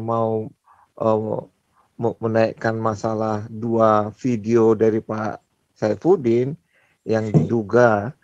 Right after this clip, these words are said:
eh, memfitnah kepolisian dan juga diduga, eh, melakukan penyogokan di waktu di, di jalanan. Nah, itu bisa juga dinaikkan ke permukaan.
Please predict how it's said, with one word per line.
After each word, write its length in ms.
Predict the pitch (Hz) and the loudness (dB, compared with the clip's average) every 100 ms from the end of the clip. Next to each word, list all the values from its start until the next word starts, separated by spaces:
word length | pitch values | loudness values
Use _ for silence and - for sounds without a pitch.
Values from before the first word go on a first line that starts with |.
| _ _ _ - | _ _ _ -4
eh, 200 | 110 107 | 0 0
memfitnah 880 | 110 104 113 - 107 107 107 104 98 | -2 -4 -6 -4 -4 -4 -4 -6 -8
kepolisian 1040 | - 110 104 101 135 127 120 120 120 120 - _ - | -6 -4 -4 -4 -2 2 2 2 -2 -4 -12 _ -4
dan 240 | 110 107 | -4 -2
juga 320 | 110 104 110 | -4 0 0
diduga, 800 | 104 104 104 98 113 107 107 107 107 _ _ _ _ - | 0 -4 -8 -8 -4 -2 -2 -4 -8 _ _ _ _ -6
eh, 400 | 104 107 107 104 - _ _ _ _ 69 73 - - - - 117 | -4 -4 -6 -8 -10 _ _ _ _ -18 -16 -14 -16 -18 -12 -4
melakukan 840 | 107 110 104 113 110 110 107 98 - - | -4 -4 -2 0 0 -4 -8 -10 -14 -6
penyogokan 720 | 107 107 101 120 120 117 113 | -4 -2 4 4 4 0 0
di 220 | 107 107 107 | -2 -2 -2
waktu 340 | 104 - 110 | -6 -4 -4
di, 200 | 95 104 101 | -2 -4 -4
di 160 | 110 92 | -8 -2
jalanan. 800 | 101 110 127 123 120 117 117 120 _ _ _ 101 | 2 2 2 2 2 0 -4 -8 _ _ _ -8
Nah, 100 | 101 | -6
itu 240 | 110 202 | -4 -2
bisa 300 | 160 151 165 | -2 -2 -2
juga 580 | 190 262 254 160 156 - _ _ _ _ | -2 -2 4 4 4 0 _ _ _ _
dinaikkan 400 | 107 110 123 123 | -6 -4 -4 -6
ke 100 | 117 | -8
permukaan. 880 | 113 117 110 104 104 101 98 92 | -4 -4 -2 -6 -6 -6 -6 -6